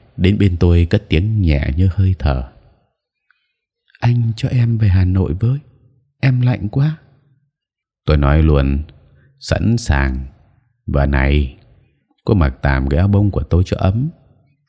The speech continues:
Đi đâu mà một mình trong đêm tối mà quần áo phong phanh quá?" "Dạ em về nhà." "Nhà cô ở đâu?"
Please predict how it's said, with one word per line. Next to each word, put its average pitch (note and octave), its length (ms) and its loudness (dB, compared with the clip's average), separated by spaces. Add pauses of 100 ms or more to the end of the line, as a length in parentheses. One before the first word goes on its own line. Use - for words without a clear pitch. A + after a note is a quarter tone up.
(100)
Đi G#2 100 2
đâu G#2+ 220 2
mà F2+ 160 2
một C2+ 260 -2
mình C2 380 -2
trong G#2 200 0
đêm G#2+ 200 0
tối A2+ 360 0
mà F2 180 -2
quần C2 340 -4
áo F2+ 300 -2
phong A#2 260 0
phanh A#2+ 280 -2
quá?" D#3+ 240 -2 (1500)
"Dạ G2+ 240 2
em C3 200 -2
về B2+ 180 2
nhà." F#2+ 440 2 (960)
"Nhà C2+ 340 0
cô G2 120 0
ở E2 160 -2
đâu?" F#2 380 0